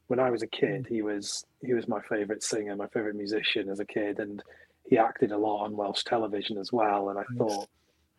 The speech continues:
Speaker 1: I, I kind of wrote it with him in mind, but then thought, "I don't know if he'll do it. He doesn't do that much stuff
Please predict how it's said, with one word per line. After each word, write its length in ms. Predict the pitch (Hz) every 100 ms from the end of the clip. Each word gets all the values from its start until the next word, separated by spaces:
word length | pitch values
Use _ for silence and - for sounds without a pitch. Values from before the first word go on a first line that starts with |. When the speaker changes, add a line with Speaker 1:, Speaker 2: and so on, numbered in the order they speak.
| -
Speaker 1:
I, 80 | 135
I 40 | -
kind 160 | -
of 80 | 135
wrote 260 | 127 131 -
it 60 | 127
with 120 | 123
him 180 | 131 120
in 140 | 117
mind, 560 | 117 117 120 117 113 107
but 80 | 117
then 240 | 117 113 110
thought, 220 | 117 104 - _ -
"I 80 | -
don't 140 | 123
know 140 | 113 113
if 80 | -
he'll 160 | 117 -
do 180 | 143 135
it. 160 | 127
He 80 | 120
doesn't 260 | 120 110 107
do 220 | 127 127 - - _
that 180 | 127 110
much 220 | 113 -
stuff 300 | - - 110